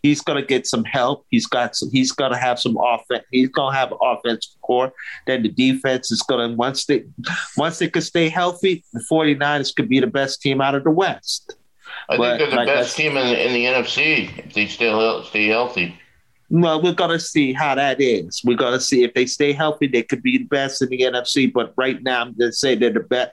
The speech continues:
Speaker 1: one of the
Speaker 2: In the
Speaker 1: best in
Speaker 2: West,
Speaker 1: the West.
Speaker 2: yeah. I can see that.
Speaker 1: Yeah. So
Speaker 2: I think
Speaker 1: this is
Speaker 2: it
Speaker 1: really a tough division, and four
Speaker 2: Yeah.
Speaker 1: teams could win the division title. And you could see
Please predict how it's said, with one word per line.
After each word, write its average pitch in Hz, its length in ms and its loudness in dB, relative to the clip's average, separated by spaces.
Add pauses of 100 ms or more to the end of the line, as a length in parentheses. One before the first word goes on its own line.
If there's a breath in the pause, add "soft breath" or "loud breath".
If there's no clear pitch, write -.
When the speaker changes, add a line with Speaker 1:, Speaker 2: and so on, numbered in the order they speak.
(200)
Speaker 1:
one 131 200 0
of 131 80 -2
the 135 80 -2
Speaker 2:
In - 20 -6
the - 60 -6
Speaker 1:
best 135 200 0
in 143 60 2
Speaker 2:
West, 131 260 2
Speaker 1:
the 135 60 0
West. 101 420 0
Speaker 2:
yeah. - 120 -20 (160)
I 110 120 0
can 113 160 -4
see 110 260 -2
that. 87 420 0
Speaker 1:
Yeah. 117 260 0 (100)
So 127 220 0
Speaker 2:
I 120 40 2
think 117 120 0
Speaker 1:
this 175 220 0
is 131 200 0
Speaker 2:
it - 20 2
Speaker 1:
really 165 380 2
a 143 100 0
tough 170 380 -2 (100)
division, 151 640 0 (220)
and 117 180 -2
four 165 200 2
Speaker 2:
Yeah. 95 140 2
Speaker 1:
teams 147 240 2
could 123 200 0
win 139 200 2
the 123 100 0
division 131 520 0
title. 120 480 -2 (380 soft breath)
And 120 180 0
you 139 80 4
could 135 220 0
see 143 440 0